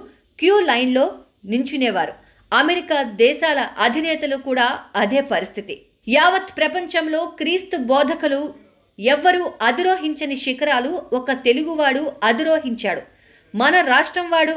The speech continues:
అంటే మనం గర్వపడాలి. పూటకి లేని నిరుపేద విమానం మెయింటైన్ చేశారు అంటే ఆయన ఎంత కృషి ఉంటుందో తెలుసుకోవచ్చు.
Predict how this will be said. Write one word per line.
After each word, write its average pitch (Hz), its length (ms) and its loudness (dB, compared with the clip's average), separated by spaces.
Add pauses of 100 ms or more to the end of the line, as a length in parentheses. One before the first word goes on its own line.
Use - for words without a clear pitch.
అంటే 269 460 -2 (180)
మనం 254 420 -2 (160)
గర్వపడాలి. 240 600 2 (560)
పూటకి 359 380 2
లేని 294 460 2
నిరుపేద 269 520 2 (260)
విమానం 320 440 0 (340)
మెయింటైన్ 311 500 0
చేశారు 214 480 -2
అంటే 226 280 -2 (540)
ఆయన 302 300 2
ఎంత 277 480 -2
కృషి 285 360 -6
ఉంటుందో 262 420 -4 (280)
తెలుసుకోవచ్చు. 190 680 -4